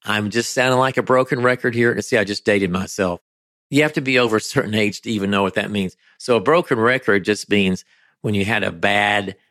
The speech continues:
L P or vinyl record, it would just get caught in a groove. They keep singing the same thing. And here I go. Don't let your dog in the dog park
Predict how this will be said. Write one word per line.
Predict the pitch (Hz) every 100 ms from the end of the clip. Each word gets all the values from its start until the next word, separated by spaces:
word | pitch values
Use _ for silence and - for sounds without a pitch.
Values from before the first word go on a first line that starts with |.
| _ -
L | 107 101
P | 101 113 110 107
or | 92
vinyl | 101 98 95
record, | 90 98 - 104 98 - _ _ -
it |
would | 104 95
just | 98
get | - - -
caught | - 107 -
in | 98
a | 95
groove. | 90 107 110 113 113 _ _ -
They | 113
keep | - 110
singing | - 151 143 104
the | 101
same | - 104 95
thing. | - 117 - _ _ _ _ _
And | - 135
here | 113 135
I | 127 123
go. | 110 110 - _ _ _ _ _ _ -
Don't | 139 143 165
let | 156 156
your | - 131
dog | 131 123 120 120
in | 123 113
the |
dog | 110 110 107 -
park | 101 101 107